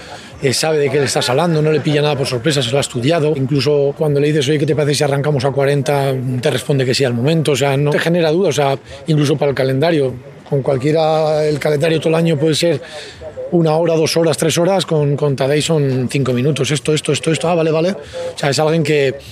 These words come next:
que ve todo el lado positivo y, eh, desde Dos Van Vlaanderen en la Ronde,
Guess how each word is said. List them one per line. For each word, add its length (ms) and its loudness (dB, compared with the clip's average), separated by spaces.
que 140 2
ve 120 2
todo 560 0
el 140 0
lado 180 0
positivo 500 0
y, 280 -2
eh, 180 -2
desde 640 -2
Dos 160 2
Van 140 2
Vlaanderen 340 2
en 60 2
la 80 2
Ronde, 400 2